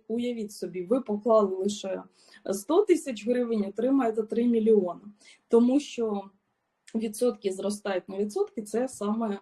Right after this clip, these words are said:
е, складний відсоток і не знімається ніякий податок. Але якщо таких коштів нема, то можна,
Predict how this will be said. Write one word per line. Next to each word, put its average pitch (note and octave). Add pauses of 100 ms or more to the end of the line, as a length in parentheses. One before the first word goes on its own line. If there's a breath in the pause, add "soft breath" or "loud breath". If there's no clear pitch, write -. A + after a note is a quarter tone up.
е, F#3
складний G3+
відсоток C4+
і G3+
не A3
знімається G3+
ніякий G3
податок. F3 (1040 loud breath)
Але G#3
якщо B3+
таких A3+
коштів A3
нема, A#3+ (180)
то D4
можна, A3